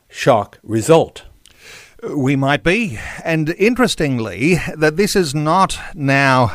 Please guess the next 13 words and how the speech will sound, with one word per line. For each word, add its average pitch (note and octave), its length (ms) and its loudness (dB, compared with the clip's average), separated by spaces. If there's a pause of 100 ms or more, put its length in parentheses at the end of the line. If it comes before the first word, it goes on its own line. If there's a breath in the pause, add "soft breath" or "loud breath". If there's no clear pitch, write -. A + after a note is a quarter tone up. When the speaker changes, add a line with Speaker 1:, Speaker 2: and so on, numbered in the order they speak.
Speaker 2:
a A#2 260 0
new C3 340 4
phenomenon. B2 680 -2
As A2 240 -6
you D3 260 4
talk C3 280 0
about A2+ 300 0
what A2+ 180 2
happened A#2 400 -2
in A2+ 160 -2
the A2 100 -2
U A2 240 -2
K, B2 540 0